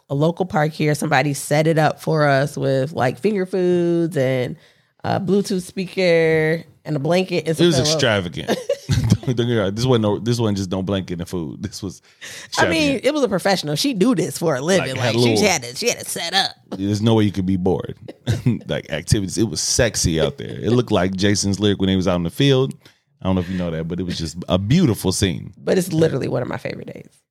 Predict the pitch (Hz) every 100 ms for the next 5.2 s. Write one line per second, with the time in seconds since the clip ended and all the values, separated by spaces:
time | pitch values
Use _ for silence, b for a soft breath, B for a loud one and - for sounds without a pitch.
0 | _ 170 196 156 82 - _ _ - 113
1 | 76 - 107 120 156 135 117 110 98 92
2 | 101 95 92 90 87 85 76 - - 85
3 | - - 90 80 76 76 71 69 69 76
4 | 73 - - - 95 67 87 73 73 69
5 | -